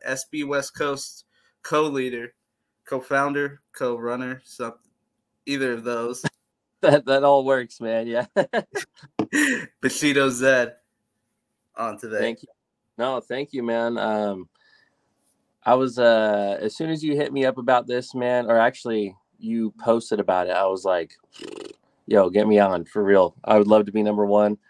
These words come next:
Speaker 2: Um, like I said, uh, yeah, I've, um, kind of, like, a deep, you know, strong connection with, uh, wrestling, um, as a child, you know, many, many years of being entertained,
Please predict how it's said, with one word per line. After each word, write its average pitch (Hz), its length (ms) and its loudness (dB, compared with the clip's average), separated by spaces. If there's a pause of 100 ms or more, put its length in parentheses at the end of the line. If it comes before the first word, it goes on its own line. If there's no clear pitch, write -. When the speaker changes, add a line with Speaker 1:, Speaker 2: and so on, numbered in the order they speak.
(280)
Speaker 2:
Um, 95 540 -2 (1300)
like 113 180 2
I 113 80 0
said, 113 400 2
uh, 101 480 2
yeah, 107 420 -2
I've, 95 380 -8
um, 95 560 -4 (320)
kind 117 180 -4
of, 113 100 0
like, 113 180 -2
a 107 40 -4
deep, 117 320 -6 (400)
you 117 100 0
know, 101 140 2
strong 110 380 4
connection 113 520 0
with, 101 200 -2 (180)
uh, 95 320 -2
wrestling, 107 840 0
um, 92 720 -2 (460)
as 95 160 -2
a 90 60 -6
child, 107 640 6
you 107 140 -6
know, 104 300 0
many, 107 420 -2
many 117 440 -2
years 104 720 0 (520)
of 98 340 0
being 107 260 0
entertained, 104 760 -2